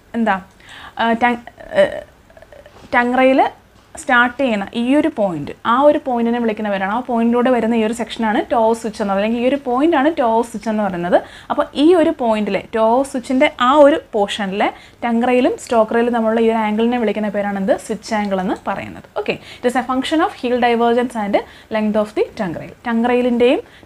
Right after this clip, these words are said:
ടങ് റെയിലിൻ്റെ ലെങ്തിൻ്റെയും ഹീൽ ഡൈവേർജൻസിൻ്റെ ഒരു ഫംഗ്ഷനാണ് സ്വിച്ച് ആംഗിൾ എന്ന് പറയുന്നത്. അതായത് സ്വിച്ച് ആംഗിൾ ആൽഫ ആണ് എന്നുണ്ടെങ്കിൽ എന്താണ്? Length of tongue rail is equal to R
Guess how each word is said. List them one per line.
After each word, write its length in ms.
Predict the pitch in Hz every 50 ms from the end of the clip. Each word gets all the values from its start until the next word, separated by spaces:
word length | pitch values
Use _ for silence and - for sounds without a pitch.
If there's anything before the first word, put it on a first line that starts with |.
| - 247
ടങ് 160 | 233 233 262
റെയിലിൻ്റെ 300 | 254 254 262 262 269 285 269
ലെങ്തിൻ്റെയും 540 | 233 226 233 254 294 302 285 247 226 262 339 403 - -
ഹീൽ 140 | 240 233 233 226
ഡൈവേർജൻസിൻ്റെ 600 | 226 226 226 226 220 220 233 226 233 233 226 240 233
ഒരു 80 | 233 233 240
ഫംഗ്ഷനാണ് 480 | 208 196 202 - - 220 208 208 269 427 -
സ്വിച്ച് 220 | 240 220 220 - 220 208
ആംഗിൾ 180 | 208 202 208 202 202
എന്ന് 100 | 208 208
പറയുന്നത്. 300 | 185 180 175 185 190 269 440 539 - - - - -
അതായത് 200 | - 226 254 262 254
സ്വിച്ച് 240 | 262 247 - - 320 302 294
ആംഗിൾ 180 | 285 302 339 320 - 233 220
ആൽഫ 260 | 226 240 254 - - 285 302 285 - 226 214 208
ആണ് 180 | 208 214 247 - -
എന്നുണ്ടെങ്കിൽ 560 | 208 202 190 180 165 170 165 165 185 262 302 - - - - - 208
എന്താണ്? 300 | 226 233 226 214 208 196 190 208 - - - - - - - - - _ - 233
Length 240 | 240 247 254 254 277 294
of 80 | 294 - -
tongue 200 | 254 233 226 226 233
rail 160 | 240 240 233 233
is 100 | 226 - 214 196
equal 280 | 190 - - 196 190 190 -
to 60 | 302 359 - - - 214 214 214 220
R 20 | 226